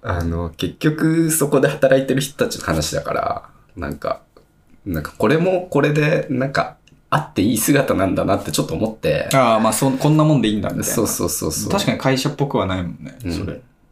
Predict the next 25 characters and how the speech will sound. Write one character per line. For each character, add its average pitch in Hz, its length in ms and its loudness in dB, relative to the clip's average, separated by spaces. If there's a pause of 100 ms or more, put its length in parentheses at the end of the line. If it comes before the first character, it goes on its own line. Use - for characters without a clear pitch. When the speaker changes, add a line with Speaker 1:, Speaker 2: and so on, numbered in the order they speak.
(300)
Speaker 1:
そ - 160 -4
も 147 80 4
そ 180 140 0
も 180 100 4
な 180 100 2
ん 165 100 2
か - 180 2
そ - 120 -4
の 87 160 -2
エ 104 100 0
ン 98 120 0
タ 104 140 0
メ 95 100 0
じ 95 80 -4
ゃ - 60 0
ん。 - 80 -12 (480)
そ - 160 -6
の 82 280 -2
芸 85 200 2
人 80 220 2
っ - 20 -4
て - 160 -6
い 71 80 -2
う 69 60 -6
さ。 - 240 -10